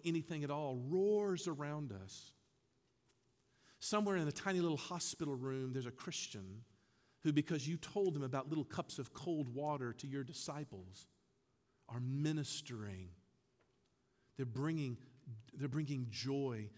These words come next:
They're bringing healing. And Father, we ask very specifically that we would be just that church.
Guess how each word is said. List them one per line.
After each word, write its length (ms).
They're 100
bringing 300
healing. 720
And 80
Father, 220
we 160
ask 260
very 200
specifically 640
that 160
we 100
would 140
be 100
just 320
that 220
church. 560